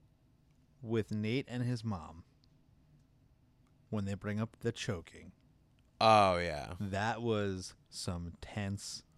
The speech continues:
Speaker 1: shit.
Speaker 2: Yeah.
Speaker 1: And it was amazing.
Speaker 2: Yeah. I'm, I'm very curious as to what's gonna happen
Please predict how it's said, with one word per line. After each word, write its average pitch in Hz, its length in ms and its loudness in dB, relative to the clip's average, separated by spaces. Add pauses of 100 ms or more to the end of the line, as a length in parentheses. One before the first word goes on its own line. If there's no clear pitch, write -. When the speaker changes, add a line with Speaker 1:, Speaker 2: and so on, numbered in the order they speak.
(340)
Speaker 1:
shit. 80 420 -8 (840)
Speaker 2:
Yeah. 110 420 8
Speaker 1:
And 101 200 -2
it 107 80 0
was 110 160 0
amazing. 80 600 -4 (200)
Speaker 2:
Yeah. 117 300 6 (500)
I'm, 208 500 8 (560)
I'm 175 200 4
very 143 400 8
curious 131 1040 4 (420)
as 123 220 2
to 127 80 -2
what's 117 280 4
gonna 123 260 2
happen 117 760 2